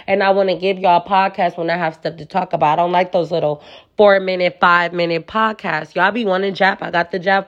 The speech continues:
for y'all. And if y'all ever need advice or help with anything, my D M is always open and I'm here. Y'all have a good day.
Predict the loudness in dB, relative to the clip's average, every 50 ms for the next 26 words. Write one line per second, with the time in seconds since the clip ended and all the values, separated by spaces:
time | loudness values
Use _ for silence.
0 | _ 2 2 4 4 0 -2 -2 -4 -8 -10 -14 -20 -20 -20 -10 -2 0 0 0
1 | 0 0 0 0 0 2 0 0 0 0 0 0 0 2 0 0 2 2 0 0
2 | 0 -2 -10 -6 -4 -4 -4 -4 -6 -8 -6 -6 -6 -6 -8 -8 -4 -4 -2 -2
3 | -2 -2 -2 -4 -4 -4 -4 -4 -4 -2 -4 -4 -6 -6 -2 0 2 2 2 0
4 | -6 -8 -6 -6 -6 -6 -6 -6 -6 -4 -2 -2 -2 -2 -4 -6 -6 -6 -6 -6
5 | -10 -14 _ _ _ _ -20 -20 -20 _ _ -6 -6 -4 -4 -4 -6 -8 -6 -8
6 | -8 -8 -8 -10 -10 -12 -16